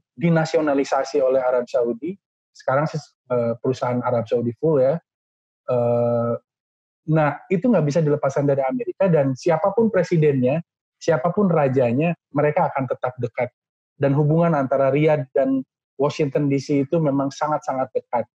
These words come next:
Dan ini yang seringkali dilupakan oleh banyak orang,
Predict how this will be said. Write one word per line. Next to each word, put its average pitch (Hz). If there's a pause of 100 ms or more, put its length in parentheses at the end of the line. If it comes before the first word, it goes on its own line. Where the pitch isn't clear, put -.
(520)
Dan 143
ini 196
yang 165
seringkali 156
dilupakan 151
oleh 135
banyak 127 (120)
orang, 135